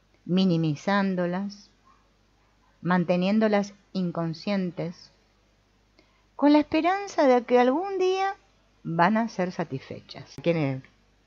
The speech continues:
invaden y quienes se sienten invadidos.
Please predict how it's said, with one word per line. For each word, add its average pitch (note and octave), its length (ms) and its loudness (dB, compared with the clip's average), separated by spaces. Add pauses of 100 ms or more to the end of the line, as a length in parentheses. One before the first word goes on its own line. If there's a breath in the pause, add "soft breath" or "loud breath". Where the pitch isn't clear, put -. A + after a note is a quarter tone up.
(340)
invaden C#3+ 600 -2
y C3 80 -6
quienes A#2 320 -8
se B2 80 -6
sienten C3 360 -6
invadidos. B2 500 -10